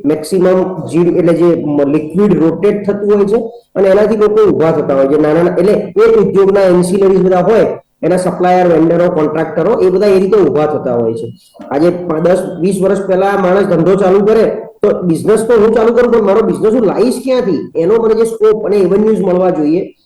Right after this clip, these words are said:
એ ગુજરાતમાં કદાચ પહેલા ઓછા હતા, હવે વધી રહ્યા છે.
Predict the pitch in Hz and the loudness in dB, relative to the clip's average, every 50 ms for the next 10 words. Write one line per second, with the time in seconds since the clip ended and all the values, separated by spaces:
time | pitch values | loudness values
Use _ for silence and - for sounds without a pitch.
0 | _ - 196 220 185 196 190 190 202 202 202 214 190 160 170 180 180 - 196 202 | _ -4 -4 -2 -2 0 -2 0 -2 -2 -2 -4 -4 -4 -2 -4 -2 -2 -2 -2
1 | 208 202 220 247 247 247 233 185 156 - 139 123 127 - - - - - 147 165 | -2 -2 -2 -2 -2 0 -2 -2 -2 -4 -6 -8 -10 -12 -14 -16 -10 -6 -2 0
2 | 220 233 226 214 214 247 226 196 170 156 143 131 113 127 120 | 2 2 2 2 2 2 2 2 2 2 0 -2 -2 -4 -6